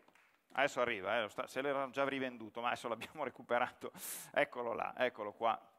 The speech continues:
Di Marco Varisco, dedicato per te, con anche una bella bottiglia di Valdobbiadene per Matteo Tosatto, direttamente dalle mani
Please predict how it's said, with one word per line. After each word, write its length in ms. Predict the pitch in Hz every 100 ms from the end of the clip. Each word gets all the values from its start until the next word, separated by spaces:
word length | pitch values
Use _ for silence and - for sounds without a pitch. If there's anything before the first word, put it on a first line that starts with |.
| _ _
Di 220 | _ 98
Marco 400 | 120 214 214 196
Varisco, 500 | 180 180 196 - 190
dedicato 920 | 147 147 139 160 175 - 180 170 _
per 180 | - 143
te, 200 | - 170
con 160 | 165 127
anche 240 | 143 -
una 160 | 123 117
bella 260 | 123 151
bottiglia 400 | 123 117 - 147 123
di 140 | 113
Valdobbiadene 1000 | 107 135 156 131 120 104 117 98 90 90 95 - - _
per 220 | 127 127
Matteo 580 | 127 127 - 170 180 -
Tosatto, 560 | - 170 160 151 - 131
direttamente 840 | 120 185 180 - 180 220 233 202
dalle 200 | 190 180
mani 420 | 165 190 208 202